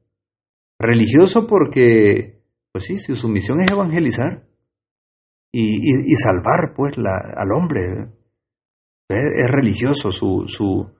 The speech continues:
su finalidad, pero también moral, también moral, porque pretende hacer,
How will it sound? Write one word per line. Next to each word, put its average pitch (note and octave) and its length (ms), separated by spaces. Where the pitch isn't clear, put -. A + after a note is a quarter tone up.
su A#2+ 160
finalidad, G#2+ 760
pero G#2+ 180
también A2 340
moral, C#3+ 520
también G#2 340
moral, C3 520
porque G#2+ 840
pretende C3 920
hacer, G#2 300